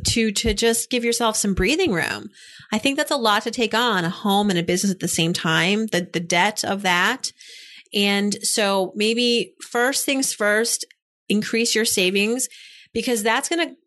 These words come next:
be a big factor in determining your qualification for a mortgage. You know, when I applied for a mortgage, every time I've done it, they wanna know immediately before they even, just to get pre-qualified, they wanna know your income, your savings, your debt.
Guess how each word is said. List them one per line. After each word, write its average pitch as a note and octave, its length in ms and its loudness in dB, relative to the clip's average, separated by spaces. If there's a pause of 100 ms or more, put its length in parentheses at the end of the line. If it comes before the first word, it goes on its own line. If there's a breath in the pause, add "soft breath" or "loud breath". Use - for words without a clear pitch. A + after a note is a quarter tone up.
(160)
be A3+ 120 2
a G#3 60 2
big A#3+ 400 0
factor G3 840 0 (240 loud breath)
in G#3 140 2
determining G#3 840 2 (640)
your G3 180 -2
qualification A#3 880 0
for F#3 220 0
a E3+ 40 0
mortgage. F#3+ 760 -2
You F#3 100 -2
know, F#3 80 0
when F#3+ 140 -2
I G3+ 160 2
applied F#3+ 440 0
for F#3 200 -4
a E3+ 40 0
mortgage, E3+ 640 -4
every G#3+ 300 0
time B3 300 0
I've F#3 140 0
done E3+ 200 -4
it, E3 160 -8 (420 soft breath)
they F#3+ 80 0
wanna F#3 240 2
know F3+ 140 0
immediately G3 640 2
before G#3 360 0
they D4 160 2
even, B3 220 -2 (140)
just D#4 200 0
to D#4+ 80 0
get C#4 160 2
pre-qualified, C4 920 0
they F#3 80 0
wanna G3 240 0
know F#3 280 2
your F3+ 180 -2
income, C#4 580 -2
your F#3+ 140 0
savings, A#3+ 640 0
your F3+ 120 0
debt. D#3 500 -4